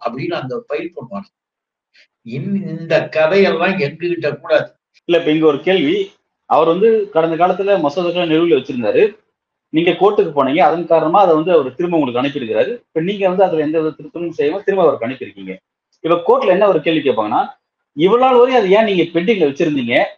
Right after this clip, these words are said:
Speaker 2: இப்ப எதுக்கு திரும்ப அனுப்புனீங்க அப்படின்ற ஒரு கேள்வி வந்து அவரை நோக்கி கேட்பாங்க, ஆளுநர் செயலாளரை நோக்கி ஒரு கேள்வி கேட்பாங்க. இந்த கேள்விக்கு ஆளுநர் தரப்புல இருந்து என்ன விளக்கம் கொடுக்கப்படும் எதிர்பார்க்குறீங்க?
Speaker 1: ஆளுநர் தரப்பு என்னன்னு கேட்டா,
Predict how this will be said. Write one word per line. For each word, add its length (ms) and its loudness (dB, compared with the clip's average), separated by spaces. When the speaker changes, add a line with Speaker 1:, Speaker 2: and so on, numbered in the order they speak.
Speaker 2:
இப்ப 200 -4
எதுக்கு 240 2
திரும்ப 240 0
அனுப்புனீங்க 440 -2
அப்படின்ற 360 0
ஒரு 160 2
கேள்வி 240 -2
வந்து 200 2
அவரை 180 2
நோக்கி 220 -4
கேட்பாங்க, 440 -2
ஆளுநர் 300 0
செயலாளரை 300 -4
நோக்கி 240 -8
ஒரு 100 -10
கேள்வி 200 -8
கேட்பாங்க. 280 -6
இந்த 260 2
கேள்விக்கு 560 2
ஆளுநர் 380 2
தரப்புல 260 0
இருந்து 220 -2
என்ன 240 -2
விளக்கம் 400 -2
கொடுக்கப்படும் 480 -10
எதிர்பார்க்குறீங்க? 480 -8
Speaker 1:
ஆளுநர் 600 2
தரப்பு 340 -2
என்னன்னு 340 -6
கேட்டா, 300 -4